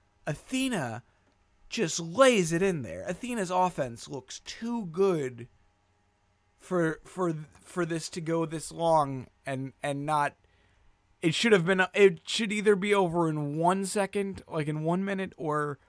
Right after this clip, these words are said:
keep go-, like, there w-, there's one really good part of this match where Athena just drop kicks her hard into the barricade. And then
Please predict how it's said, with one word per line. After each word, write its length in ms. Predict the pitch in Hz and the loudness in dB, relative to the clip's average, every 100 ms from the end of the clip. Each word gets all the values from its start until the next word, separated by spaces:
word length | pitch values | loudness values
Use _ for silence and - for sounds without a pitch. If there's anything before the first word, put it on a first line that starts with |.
| _ _ _ _ _ _ 160 | _ _ _ _ _ _ -6
keep 180 | 185 180 | -2 0
go-, 180 | 190 185 | 2 4
like, 280 | 165 135 - | 4 4 -4
there 120 | 160 | 0
w-, 160 | 190 196 | 2 4
there's 240 | 202 220 | 4 2
one 300 | 196 226 226 | 2 2 4
really 280 | 175 175 170 | 6 6 6
good 400 | 147 156 151 139 _ _ - | 4 2 0 -4 _ _ -2
part 280 | 160 143 | 2 2
of 140 | - 131 | 0 -8
this 180 | 127 139 | -8 -6
match 480 | 131 123 117 - - _ _ - _ | -6 -6 -8 -12 -18 _ _ -20 _
where 240 | 151 147 | 2 2
Athena 380 | 143 139 170 147 | 2 -2 -2 -2
just 260 | 123 117 - | -4 -8 -10
drop 520 | - 139 165 143 - | -8 2 6 6 2
kicks 300 | - 120 - | -6 -8 -8
her 160 | 120 104 | -8 -10
hard 380 | - 143 127 | -2 2 2
into 220 | 117 110 107 | 0 -6 -10
the 80 | |
barricade. 640 | - 76 73 - - - - _ _ _ _ _ _ | -12 -12 -14 -16 -20 -20 -20 _ _ _ _ _ _
And 180 | 135 139 | -4 0
then 420 | 139 139 135 135 | 0 0 -4 -8